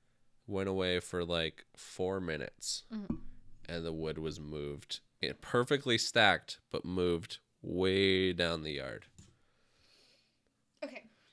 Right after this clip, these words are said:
Speaker 2: so
Speaker 1: One more thing.
Speaker 2: Yeah.
Speaker 1: Four bulls in a pen.
Speaker 2: <laughs>
Speaker 1: Big two thousand pound bulls.
Speaker 2: Their vaginas were cut out. <laughs>
Speaker 1: Bulls are men.
Speaker 2: I know. <laughs>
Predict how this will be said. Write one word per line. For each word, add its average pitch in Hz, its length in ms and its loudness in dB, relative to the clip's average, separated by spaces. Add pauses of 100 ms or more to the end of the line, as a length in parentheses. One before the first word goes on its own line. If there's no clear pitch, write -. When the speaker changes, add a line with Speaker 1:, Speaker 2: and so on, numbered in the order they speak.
(140)
Speaker 2:
so 262 440 0 (920)
Speaker 1:
One 90 200 -2
more 85 180 2
thing. - 260 -12 (220)
Speaker 2:
Yeah. 220 180 -10 (1040)
Speaker 1:
Four 110 340 2
bulls 95 440 2
in 82 100 0
a - 20 -4
pen. - 380 -8 (400)
Speaker 2:
<laughs> 190 420 -4
Speaker 1:
Big 101 300 4
two 101 180 -6
thousand 80 380 -4
pound 73 260 -6
bulls. - 480 -10
Speaker 2:
Their 208 120 -4
vaginas 185 540 -8
were 208 100 -8
cut 220 180 -6
out. 247 180 -10 (240)
<laughs> - 200 -10
Speaker 1:
Bulls - 200 -8
are 82 60 -6
men. 69 340 -8 (140)
Speaker 2:
I 214 140 0 (100)
know. 202 160 -2
<laughs> - 760 -10